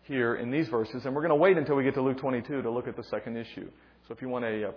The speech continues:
preview, you can go get the teaching I did from two weeks ago. But for today, let's look at what we find just in these verses here. The disciples are arguing about who is going to get to lead.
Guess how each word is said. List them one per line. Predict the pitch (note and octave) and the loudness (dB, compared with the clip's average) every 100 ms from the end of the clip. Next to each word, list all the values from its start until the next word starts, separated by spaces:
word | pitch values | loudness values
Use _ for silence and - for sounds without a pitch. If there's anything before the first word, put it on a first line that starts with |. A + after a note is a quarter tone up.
| - | -4
preview, | D3+ G#2+ G#2 | -4 -2 -4
you | G#2+ | -4
can | A#2 A2 | -4 -2
go | A#2 | -2
get | A2 | -2
the | - | -4
teaching | G#2 C3 - A2 | -6 -6 -6 -6
I | G2+ | -4
did | G#2 G2+ | -4 -6
from | - G2 - _ _ _ _ _ | -10 -12 -16 _ _ _ _ _
two | B2 | -6
weeks | B2 - | -6 -6
ago. | - F2+ - - _ _ _ _ _ _ _ _ | -10 -10 -12 -18 _ _ _ _ _ _ _ _
But | B2 A#2+ | -4 -2
for | |
today, | C3 C3+ C#3+ | 0 6 6
let's | C#3 C#3 | 6 4
look | C#3 C#3 | 0 0
at | |
what | F#2+ A#2+ | 2 2
we | B2 | 0
find | A2+ A#2+ A#2 A2 | -2 0 0 -2
just | A#2 - | -4 -4
in | A2+ | -4
these | A#2 | -4
verses | A2 A2 G#2+ G#2+ - | -2 -4 -4 -8 -8
here. | B2 G#2+ - - - - _ _ | -6 -6 -8 -16 -20 -20 _ _
The | B2+ | -2
disciples | B2 C3 F3+ G3+ G#3 F#3 | 0 8 8 10 8 6
are | E3 | 6
arguing | C#3 D3 C3 B2+ B2 | 10 8 8 2 2
about | A#2+ A#2+ A#2 | 4 4 2
who | - F#3 F#3 | -2 2 2
is | D#3+ | 2
going | - C3+ B2+ | 0 -2 -2
to | C3 | -4
get | A#2+ A#2+ G2+ - | -4 -2 -2 -4
to | C3+ | -4
lead. | C3+ D3 A#2 G2 - | -2 0 -2 -4 -8